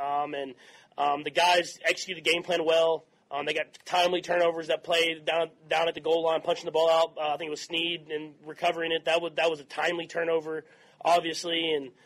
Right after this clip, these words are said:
um, whenever they're rolling like that, I have to kinda manage my game. Um, that's stuff that I've learned throughout the season is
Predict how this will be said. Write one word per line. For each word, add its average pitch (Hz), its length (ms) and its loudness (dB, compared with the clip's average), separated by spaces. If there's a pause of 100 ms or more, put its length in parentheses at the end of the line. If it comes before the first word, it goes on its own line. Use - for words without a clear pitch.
(280)
um, 156 320 0
whenever 185 320 2
they're 185 160 0
rolling 170 320 4
like 156 200 2
that, 156 120 2
I 160 40 4
have 170 180 2
to 160 120 0
kinda 160 200 -2
manage 160 320 0
my 165 180 0
game. 139 480 -4
Um, 151 240 -4
that's 160 160 0
stuff 190 160 -2
that 175 80 0
I've 160 140 -2
learned 165 220 0
throughout 165 200 2
the 151 80 -6
season 165 360 -8
is 139 180 -8